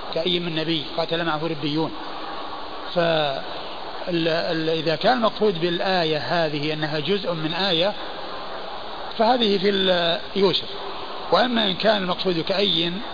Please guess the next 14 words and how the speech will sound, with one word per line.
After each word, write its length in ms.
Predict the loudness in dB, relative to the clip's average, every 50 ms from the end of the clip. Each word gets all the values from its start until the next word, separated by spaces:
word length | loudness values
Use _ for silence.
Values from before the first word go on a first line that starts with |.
| -8 -8 -8 -8 -10 -8 -8 -6 -4 -2
من 240 | 0 0 0 -2 -4 -8 -8 -10 -10 -4 0 4
آية 440 | 6 6 8 8 6 6 4 4 2
أذكرنيها، 720 | 0 2 2 2 2 2 2 0 0 0 0 0 -2 -2 -2 -4 -8 -10 -8 -10 -10 -10 -10 -10 -8 -8 -8 -6 -6
يعني 220 | -4 -4 -2 0
ليست 300 | 2 2 2 2 0 -2 -2 -2
متصلة 480 | -4 -2 0 0 0 0 0 0 0
بمن 340 | 0 0 0 0 0 -2 -2 -6 -8 -10 -10 -10 -10 -8 -10 -8 -2 0
وليست 340 | 2 4 4 2 2 0 -2
مجرة 360 | -2 -2 0 2 2 4 4 2
بمن، 340 | 2 2 2 2 0 0 -2 -6 -8 -8 -8 -8 -8 -8 -8 -8 -8 -8 -8 -8 -10 -8 -8 -6 -2
هذا 280 | 2 2 4 4 4
ي-، 380 | 4 4 2 0 -2 -2 0 0
يناسب 420 | 2 2 2 2 2 0 -2 0
ويصلح 420 | 2 2 4 4 2 2 0 0